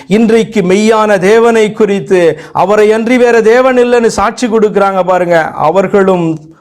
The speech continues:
ஊழியக்காரர்கள்." இவர்களை குறித்து என்ன சொல்லுகிறான் அவன்? "இயேசுவை குறித்து சாட்சியிட்ட உன் சகோதரரோடு கூட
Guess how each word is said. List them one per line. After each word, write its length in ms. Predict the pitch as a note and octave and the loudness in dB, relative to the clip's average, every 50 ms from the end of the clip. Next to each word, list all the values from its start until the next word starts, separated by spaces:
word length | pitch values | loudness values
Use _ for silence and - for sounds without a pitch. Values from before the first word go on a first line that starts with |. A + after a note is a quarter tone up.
| _ - | _ 0
ஊழியக்காரர்கள்." 1000 | E3+ F3+ F3 D#3+ D#3+ D3+ D3 B2+ C3+ - C#3 B2+ B2 B2 G#2+ - - G#2 F#2 - - _ _ _ _ _ _ _ _ - - - - - | 2 2 4 4 2 2 0 0 -2 -4 -4 -4 -4 -4 -6 -8 -8 -10 -10 -12 -16 _ _ _ _ _ _ _ _ -20 -20 -20 -6 -2
இவர்களை 520 | F3+ G3+ A3 A#3 G#3 A3+ A3 G#3 G3+ G3 | 0 2 2 2 2 2 0 0 0 -2
குறித்து 420 | G3+ G#3 F#3+ G3 F3 - F3+ D#3+ | -2 -2 -2 -2 -2 0 0 0
என்ன 180 | D#3+ F#3 B3+ C4 | 2 2 0 -2
சொல்லுகிறான் 580 | - - A3 F#3+ F#3+ E3 E3+ F3 D#3+ D3 D3 D3+ | -2 -2 -2 -2 -2 -2 -2 -2 -2 -2 -2 -2
அவன்? 460 | C#3 C#3 E3 G#3 A3+ G3+ E3 C3+ - - - - _ | -2 0 0 0 0 -2 -4 -6 -8 -12 -18 -12 _
"இயேசுவை 560 | - G3+ C4 C#4+ C4+ - C4+ B3 B3 A#3 A3 | 0 0 2 2 0 0 0 2 2 0 0
குறித்து 440 | - - A3 G#3+ G#3 G#3 G#3 G3 F3+ F3+ - | 0 -2 -2 -2 -2 -2 0 -2 -2 0 -2
சாட்சியிட்ட 600 | G3 G3 G#3+ G#3 G#3+ - - G#3 G3+ F#3 G3+ G3 | -2 -2 -2 -2 -4 -4 -2 -2 -2 -2 -2 -2
உன் 160 | F#3+ F3+ E3+ D#3+ - | -2 -2 -2 -2 -2
சகோதரரோடு 1000 | F3 D#3+ D3 G3 A#3 A#3 A3 G#3+ G3+ G3 F#3+ F#3 F#3 F3 F3+ F3 F3 E3+ E3+ D#3 | -2 -2 0 2 2 4 4 2 2 0 0 2 2 2 2 2 2 2 0 -2
கூட 460 | D#3 - E3 E3 D#3+ D3+ D3 C3+ - | 0 -2 -2 0 0 0 0 -2 -4